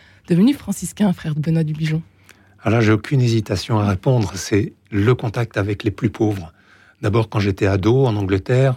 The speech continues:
Speaker 2: par des, des, des personnes très handicapées. Et puis après, euh, j'étais parti pour faire, euh, ma préparation militaire supérieure. Et puis, euh,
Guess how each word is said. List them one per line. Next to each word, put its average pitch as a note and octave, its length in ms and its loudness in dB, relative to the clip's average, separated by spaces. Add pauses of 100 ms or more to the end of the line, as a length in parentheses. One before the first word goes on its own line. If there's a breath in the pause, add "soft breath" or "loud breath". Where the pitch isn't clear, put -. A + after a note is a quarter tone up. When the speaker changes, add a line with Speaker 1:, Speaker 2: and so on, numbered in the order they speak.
Speaker 2:
par F#2+ 160 -16
des, F#2+ 220 -10
des, F#2 200 -14 (420 soft breath)
des - 60 -10
personnes G2 360 -2
très A2+ 260 0
handicapées. A#2 720 0
Et G2 60 2
puis - 200 -10
après, A2+ 400 0
euh, F#2+ 260 0 (380 loud breath)
j'étais - 300 -2
parti - 320 -6
pour G2 160 -8
faire, G#2+ 260 -2
euh, G2+ 160 0
ma G2 160 0
préparation G#2+ 580 -2
militaire G#2 480 2
supérieure. A2 720 -2
Et G2+ 60 -6
puis, G2+ 380 -6
euh, F#2 60 -6